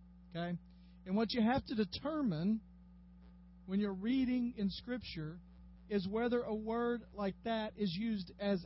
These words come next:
a title or as a description, okay? And so that's not as easy as some people would like to make it. But, uh, there are,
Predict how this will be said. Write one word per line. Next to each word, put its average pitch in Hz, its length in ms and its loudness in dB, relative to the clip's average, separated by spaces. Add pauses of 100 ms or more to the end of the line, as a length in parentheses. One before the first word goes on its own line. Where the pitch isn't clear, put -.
a 180 320 0 (400)
title 262 480 -4 (520)
or 202 180 -2
as 190 120 0
a 190 60 -2
description, 226 680 -8 (680)
okay? 170 220 -4 (560)
And 175 100 -4
so 220 300 -2 (140)
that's 226 260 0
not 262 220 -2 (160)
as 202 260 0
easy 254 520 -2
as 196 140 -2
some 233 180 2
people 214 280 -4
would 190 120 -2
like 202 280 -6
to - 80 -6
make 202 340 0
it. 117 80 -14 (1160)
But, 170 240 -2 (600)
uh, 143 340 -4 (960)
there 247 260 0
are, 226 420 -2